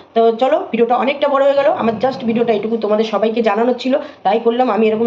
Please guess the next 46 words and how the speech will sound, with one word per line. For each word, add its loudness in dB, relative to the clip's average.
ধরনের 2
ভিডিও 0
করতেও 0
চাই 2
না। 2
আর 0
প্রথমত 0
আমার, 0
আমি 2
রোজ 4
দুটো -2
তিনটে 2
ভিডিও 0
নামানোর 0
মতন 0
নয়। 0
হ্যাঁ, -2
যদি 0
আমি 0
বাইরে 0
বেরোই 0
তবে 2
আমার 0
ছোটো -2
ছোটো 0
ব্লগ 2
দেখতে -2
পারো 2
বা 0
আমার -2
ভিডিও 0
রিলস -2
দেখতে -4
পারো, 2
এসব -2
দেখতে 0
পারো, 0
কিন্তু -2
আমি -2
কোনো 2
রকম 0
বড় 2
ভিডিও 0
একটাই -2
দিই, -2
একটাই -2